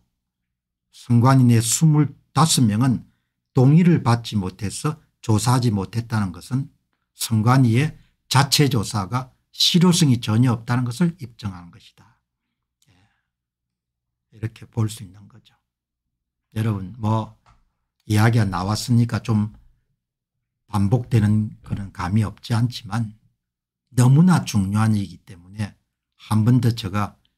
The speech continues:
못을 받고 넘어가고 싶은 것은 이천십칠 년 대통령 선거부터 시작해가지고 이천이십삼 년도 사월 오일 보궐선거까지 모두 일곱 번의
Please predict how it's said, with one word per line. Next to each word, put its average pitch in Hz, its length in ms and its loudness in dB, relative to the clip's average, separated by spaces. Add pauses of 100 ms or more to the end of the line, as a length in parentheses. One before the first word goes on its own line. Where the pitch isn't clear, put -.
(120)
못을 117 420 2
받고 127 320 0
넘어가고 98 460 -4
싶은 - 320 -20
것은 92 480 -12 (960)
이천십칠 151 680 2
년 151 200 2
대통령 139 540 4
선거부터 107 460 -4
시작해가지고 98 920 -8 (1200)
이천이십삼 131 920 0
년도 143 320 2
사월 123 440 0
오일 110 360 -2
보궐선거까지 101 1040 -6 (520)
모두 135 360 2
일곱 180 500 2
번의 113 460 -2